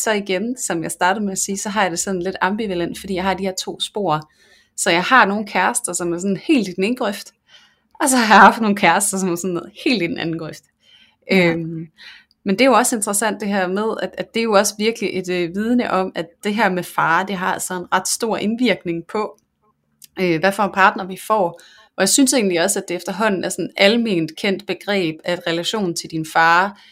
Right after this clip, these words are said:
Speaker 1: den er mere eller mindre tilsvarende relationen til din mand, hvis du er kvinde, ikke? Øhm, og så tænker jeg også, at noget af det, der er rigtig fedt ved at tale om de her daddy issues, det er, at, øh, vi er sindssygt mange, der har dem.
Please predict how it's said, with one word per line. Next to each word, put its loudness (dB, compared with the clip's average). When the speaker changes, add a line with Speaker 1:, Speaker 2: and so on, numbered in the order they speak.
Speaker 1:
den 2
er 6
mere 2
eller 0
mindre 0
tilsvarende 0
relationen -4
til -8
din -4
mand, -4
hvis -10
du -8
er -12
kvinde, -6
ikke? -6
Øhm, -8
og 0
så -2
tænker 2
jeg 4
også, 2
at -6
noget 2
af -2
det, -2
der 2
er 0
rigtig -2
fedt -4
ved 0
at -2
tale -2
om 0
de -4
her 0
daddy 0
issues, -2
det 2
er, 6
at, 0
øh, 0
vi 0
er 0
sindssygt 0
mange, 0
der 0
har 4
dem. -8